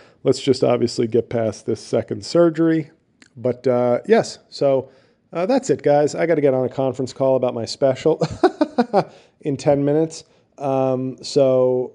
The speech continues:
yeah, those are your recommendations. I'm trying to think if I have anything else to recommend. So I,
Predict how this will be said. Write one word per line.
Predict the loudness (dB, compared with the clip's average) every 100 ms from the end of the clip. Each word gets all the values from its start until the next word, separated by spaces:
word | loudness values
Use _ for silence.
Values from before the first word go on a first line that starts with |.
| _
yeah, | 0 0
those | 2 0 0
are |
your | 0
recommendations. | 0 0 -2 0 0 0 -4 -10 -10
I'm | -12
trying | -10 -10
to | -10
think | -8
if | -6
I |
have | -4
anything | -4 -6 -6 -6
else | -8
to | -6
recommend. | -8 -6 -8 -2
So |
I, | 0